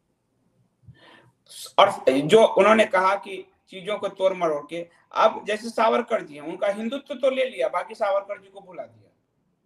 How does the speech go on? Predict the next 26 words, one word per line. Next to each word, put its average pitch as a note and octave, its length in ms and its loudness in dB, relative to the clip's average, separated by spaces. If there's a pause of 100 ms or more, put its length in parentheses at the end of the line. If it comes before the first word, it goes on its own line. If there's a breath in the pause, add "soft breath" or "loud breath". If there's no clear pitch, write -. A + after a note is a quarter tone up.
(640)
ये D3+ 120 -8
ऐसे A3+ 340 0
ideas G3+ 460 -2
लेते F3+ 260 -14
हैं B3+ 100 -8
और F3 180 -10
उसको, F#3+ 200 -16
उसके F#3+ 180 -6
बाद F#3+ 80 0
उनको - 460 -8 (340)
साइड E3+ 340 -4
कर C#3+ 140 -4
देते A#2 280 -18
हैं। - 380 -20
आप B2+ 100 2
देखिए, A2 220 -10 (380 soft breath)
और G#3+ 640 4
इसमें G3 260 -2
एक A3+ 240 -2
चीज B3+ 160 -2
और B3+ 180 6
उन्होंने B3 300 -2
नहीं G#3 220 -6
लिखा, F#3 540 -6
वो F#3 160 -8
चीज G3+ 280 -16